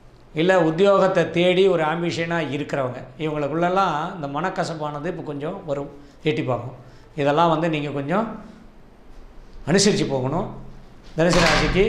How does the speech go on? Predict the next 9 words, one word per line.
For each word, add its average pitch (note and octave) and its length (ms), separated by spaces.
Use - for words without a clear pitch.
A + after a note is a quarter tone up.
வியாபாரிகளா E3 520
இருக்கக்கூடியவர்கள் C#3+ 680
வியாபாரத்தை E3+ 500
என்ன E3 100
பண்ணணும் E3 300
அப்படின்னா, C#3+ 360
ரொம்ப F#3+ 260
முயற்சி F3 360
பண்ணி E3 240